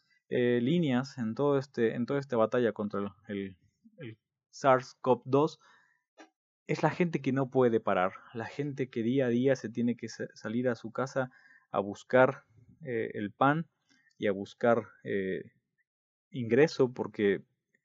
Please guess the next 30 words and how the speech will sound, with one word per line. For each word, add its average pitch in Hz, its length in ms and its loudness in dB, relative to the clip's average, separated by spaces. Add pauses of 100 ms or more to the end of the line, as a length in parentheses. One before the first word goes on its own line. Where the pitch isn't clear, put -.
(100)
tal 107 200 0
cual 131 400 4
vive 117 320 0
al 101 160 -2
día. 104 260 -2 (440)
Entonces, 110 380 -8 (580)
apoyar 139 460 2
un 165 160 0
poco 165 240 0
a 156 40 2
esas 139 200 -8
personas 151 480 -4
que - 140 -8
no 139 140 -4
tienen 139 280 -4
el 117 120 0
privilegio 120 500 -2
que 110 100 -8
nosotros 117 440 -6
tenemos 131 480 -4 (400)
siempre, 117 680 4 (560)
siempre 139 380 0
va 131 100 6
a 127 40 4
retribuir 117 760 0
en 117 160 -2
una 127 180 0
forma 120 280 0
de 107 120 -2
que - 220 -6